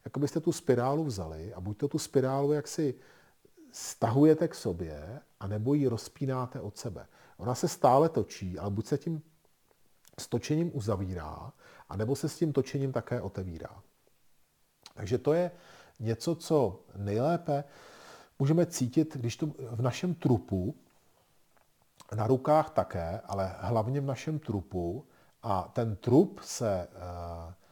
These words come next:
se jaksi stahuje, eh, od našeho středu, to znamená, buď se ten trup celý jaksi stáčí a stahuje k sobě, nebo se roztáčí a rozpíná ven. Ten pohyb, který je v našem trupu,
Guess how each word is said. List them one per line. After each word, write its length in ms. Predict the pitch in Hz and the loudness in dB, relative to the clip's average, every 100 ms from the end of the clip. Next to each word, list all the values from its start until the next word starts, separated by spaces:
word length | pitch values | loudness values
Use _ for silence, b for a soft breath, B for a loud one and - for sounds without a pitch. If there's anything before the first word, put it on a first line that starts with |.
| b _ | b _
se 340 | - 110 95 - | -6 -4 -4 -4
jaksi 320 | 101 - 160 | -8 -4 -2
stahuje, 680 | - - 110 107 147 151 143 | -2 0 2 4 4 4 2
eh, 340 | - - 117 101 92 95 | -4 -20 -10 -6 -4 -6
od 280 | - 113 - | -4 -6 -4
našeho 400 | 120 110 147 160 | -4 -2 0 0
středu, 420 | 151 - - 147 | 0 -6 -4 -4
to 100 | - | -4
znamená, 360 | 110 107 135 120 | -4 -2 0 0
buď 180 | 101 - | 0 0
se 100 | 147 | 0
ten 260 | 156 123 | 0 -4
trup 240 | - 135 - | -2 -2 0
celý 260 | - 135 | -2 0
jaksi 380 | 139 131 - 135 B B B | 0 0 -2 -6 B B B
stáčí 800 | - - 123 123 151 - - 113 | -6 6 8 10 8 2 -4 -2
a 60 | 101 | -2
stahuje 500 | - 110 110 135 135 | 0 0 4 4 2
k 80 | |
sobě, 500 | - 104 87 87 92 | 0 -4 -2 -4 -4
nebo 220 | 110 101 135 | -4 -2 -2
se 140 | 127 | 0
roztáčí 720 | 98 - 117 113 113 - 120 | -2 -2 -2 0 -2 -4 -4
a 40 | |
rozpíná 520 | 98 - - 104 95 87 | -4 -8 -8 -8 -6 -8
ven. 300 | 76 71 - B B B B B - | -10 -12 -18 B B B B B -2
Ten 240 | 98 90 - | -2 -2 2
pohyb, 420 | 190 190 190 - - 95 | 4 6 2 -2 -18 -18
který 300 | - 131 143 | -4 -2 0
je 100 | 151 | 0
v 80 | 127 | -2
našem 360 | 127 - 143 120 | -4 -6 -8 -6
trupu, 640 | 110 95 - 90 92 | -4 -6 -4 -4 -4